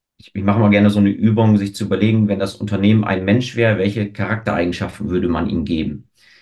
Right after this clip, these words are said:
Da kommt dann so ein bisschen was raus wie eine Unternehmenskultur, also dass man versucht zu transportieren, wenn du hier in dieses Unternehmen reinkommst, wie ticken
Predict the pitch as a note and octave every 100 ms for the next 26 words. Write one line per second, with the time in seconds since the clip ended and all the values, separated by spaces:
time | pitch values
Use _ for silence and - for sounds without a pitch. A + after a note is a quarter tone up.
0 | _ _ _ - - A#2+ B2+ A2 G#2+ G#2
1 | A#2 - G#2+ G#2 - G2 G#2+ G#2 G2+ F#2+
2 | G2 - G2 G2+ A#2 G#2+ - G2 F2 -
3 | E2 C#2+ E2+ F2+ F2+ G2 F2+ F#2+ G2+ G#2+
4 | G#2+ - G2+ G2 G2+ F#2+ - G#2+ G#2 G2+
5 | G2+ - _ _ _ _ G2 G2+ A#2 B2+
6 | A#2 A2 G#2 G#2 A2+ C3 A2 F#2+ G2 A2
7 | G#2+ G#2 G#2 -